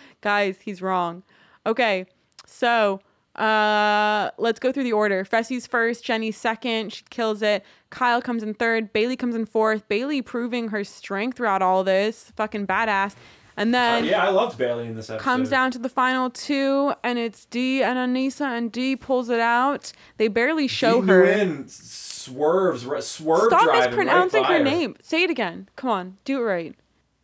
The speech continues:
Speaker 2: Nguyen.
Speaker 1: Zach, say her name right.
Speaker 2: Nguyen. Nguyen.
Speaker 1: It's not even
Speaker 2: Okay.
Speaker 1: that hard. Nguyen. It's not.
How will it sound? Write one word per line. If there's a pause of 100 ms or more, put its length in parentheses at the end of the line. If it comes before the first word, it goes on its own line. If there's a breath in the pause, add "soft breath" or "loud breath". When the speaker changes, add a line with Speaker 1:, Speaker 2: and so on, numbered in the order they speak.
(160)
Speaker 2:
Nguyen. (840)
Speaker 1:
Zach,
say
her
name
right.
Speaker 2:
Nguyen. (400)
Nguyen. (480)
Speaker 1:
It's
not
even
Speaker 2:
Okay.
Speaker 1:
that
hard. (1040)
Nguyen. (440)
It's
not.